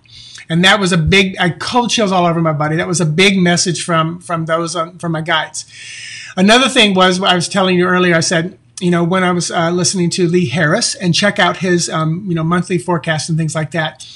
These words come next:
Um, he's talking about the breath, the breath. And I'm, you know, I'm a mindfulness meditator and, and I teach it and train people and, you know, and I get the breath, but I was like, "Why the breath?" And then it hit me because one of my messages I've been getting from Spirit is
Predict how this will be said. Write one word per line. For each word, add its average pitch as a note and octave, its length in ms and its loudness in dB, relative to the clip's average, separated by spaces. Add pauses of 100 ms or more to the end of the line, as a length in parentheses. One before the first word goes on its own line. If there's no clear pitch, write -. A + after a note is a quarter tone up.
(460)
Um, E3+ 460 2
he's F#3+ 280 -4
talking G3+ 200 0
about F#3+ 180 0
the F#3+ 80 -4
breath, G#3+ 260 -6
the F3+ 60 -4
breath. D#3+ 260 -2
And E3+ 100 -4
I'm, F#3+ 200 -6
you B3 100 -10
know, G#3+ 80 -2
I'm G#3 100 0
a G#3 40 0
mindfulness G#3+ 640 -2 (240)
meditator F#3+ 720 0
and, F3+ 140 0
and E3+ 100 -2
I E3 80 0
teach F#3 280 -2
it F3+ 120 -2
and D#3+ 140 -2
train F3 200 -2
people F3+ 320 -4
and, D#3+ 120 -4 (360)
you F3 120 0
know, E3 200 2
and F3+ 180 -2
I F#3+ 140 0
get G3+ 300 -2
the F#3+ 60 0
breath, D3 300 -4
but F3+ 100 -2
I F3 40 0
was F3+ 100 -2
like, F3+ 140 -6 (140)
"Why C#4+ 260 -10
the C4 120 -8
breath?" E3+ 460 -8
And F#3+ 160 0
then A#3 140 0
it A3 120 -4
hit A3+ 280 -4
me F3+ 120 0
because F3 320 0
one F#3+ 140 -2
of G3 60 0
my F#3+ 100 0
messages F#3+ 500 0
I've E3 140 0
been E3 140 0
getting G3 200 0
from G3 140 -2
Spirit E3+ 320 0
is E3+ 160 -2